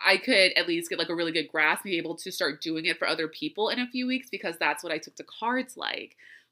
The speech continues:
But for me, cards are a super intuitive things. And for me, palmistry is, like, something I have learning from scratch. So it's definitely a study I'm gonna keep with. But I would say it'd probably take me a good six months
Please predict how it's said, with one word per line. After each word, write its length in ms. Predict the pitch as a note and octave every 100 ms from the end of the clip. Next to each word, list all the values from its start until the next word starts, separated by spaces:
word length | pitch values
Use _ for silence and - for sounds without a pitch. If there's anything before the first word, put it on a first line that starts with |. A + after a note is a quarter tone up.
| _ -
But 360 | F#3+ F3+ D#3+ -
for 100 | F#3+
me, 160 | F#3+
cards 300 | F3+ F3 D#3
are 80 | F3
a 60 | E3+
super 260 | E3 E3
intuitive 460 | D#3+ D#3+ D#3 D#3 D#3
things. 380 | C4 C#4+ G#3+ F#3
And 120 | -
for 100 | E3+
me, 240 | D#3+ D#3+ D#3+ _ _
palmistry 520 | - A3+ C4+ A3+ F#3 D#3+
is, 120 | D#3+
like, 140 | D#3
something 260 | F3 D#3+ D#3
I 80 | E3
have 120 | D3
learning 280 | C#3+ D3+ C#3+
from 120 | - C#3
scratch. 460 | - D3 G2+ -
So 240 | - F3+ D#3+
it's 120 | E3+
definitely 320 | G3 A#3 A#3 -
a 60 |
study 280 | - E3+ D#3+
I'm 80 | D#3
gonna 140 | D#3
keep 320 | D3+ - E3
with. 240 | D#3+ D3+ D3 _ - - _ _ _ _
But 400 | F3+ E3+ E3+ D#3+ - _ _
I 140 | - A#3+
would 220 | D#4+ B3
say 320 | - G3 F3+
it'd 120 | E3+ - -
probably 280 | F#3 C4 D4
take 220 | - F3
me 100 | F3
a 60 | D#3+
good 160 | E3+
six 300 | E3 E3+ -
months 680 | D#3 D3+ D#3 A3 G3+ - -